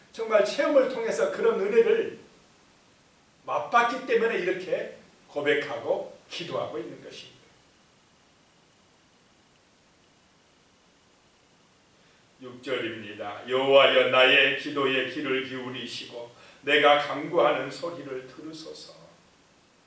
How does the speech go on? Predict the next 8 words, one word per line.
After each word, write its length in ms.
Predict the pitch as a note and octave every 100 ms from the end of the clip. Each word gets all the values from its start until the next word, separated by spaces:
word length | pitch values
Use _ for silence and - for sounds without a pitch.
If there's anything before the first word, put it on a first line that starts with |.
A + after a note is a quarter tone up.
| _ _ _ _
기도의 340 | - B2+ - -
사람이었다는 760 | - - - - - - - -
것입니다. 460 | - _ _ _ - -
내 360 | A3+ A#3 A#3
기도에 460 | A#3+ A3+ G#3+ G#3 F#3+ - _ _ _ _ _ _ _
귀를 360 | C4+ B3+ B3
기울여 420 | A#3+ A#3 A3+ A#3 A3+
주시고 540 | - - A3+ G3 -